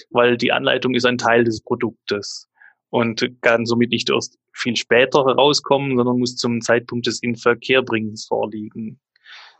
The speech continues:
Auch ist die Anleitung ein wichtiger Bestandteil der C-E-Kennzeichnung.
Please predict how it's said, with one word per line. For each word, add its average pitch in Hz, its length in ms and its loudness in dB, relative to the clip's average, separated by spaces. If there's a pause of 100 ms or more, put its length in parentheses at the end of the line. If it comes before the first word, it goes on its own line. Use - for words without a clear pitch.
(360)
Auch 120 240 2
ist - 220 -4
die 131 80 2
Anleitung 120 520 2
ein 117 240 0
wichtiger 120 360 2
Bestandteil 120 480 2
der 117 160 2
C-E-Kennzeichnung. 113 1300 -2